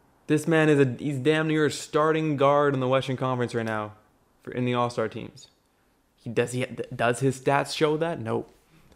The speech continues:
Will I think he'll get voted into a starting spot in the, in the Western Conference all-star game that they won't even be having? But hypothetically, no, not at all. This man, his, his, his, his, his quality and ability goes way beyond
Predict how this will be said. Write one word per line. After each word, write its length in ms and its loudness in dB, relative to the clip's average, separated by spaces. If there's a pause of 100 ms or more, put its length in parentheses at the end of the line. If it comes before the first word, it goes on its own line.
Will 160 2
I 120 4
think 240 -4
he'll 120 0
get 260 2
voted 280 4
into 320 0
a 60 2
starting 400 2
spot 320 0
in 80 -2
the, 140 -2
in 120 -2
the 80 -2
Western 300 -2
Conference 480 -6
all-star 500 0 (640)
game 420 -2
that 160 2
they 60 0
won't 200 2
even 180 0
be 80 2
having? 380 -2
But 420 -2
hypothetically, 640 -2
no, 260 -6 (640)
not 120 2
at 80 2
all. 220 0 (1300)
This 240 0
man, 580 0
his, 280 -6
his, 460 -8
his, 480 -12
his, 180 -6 (140)
his 260 -6 (220)
quality 520 4
and 100 2
ability 420 2
goes 200 0
way 160 0
beyond 480 -4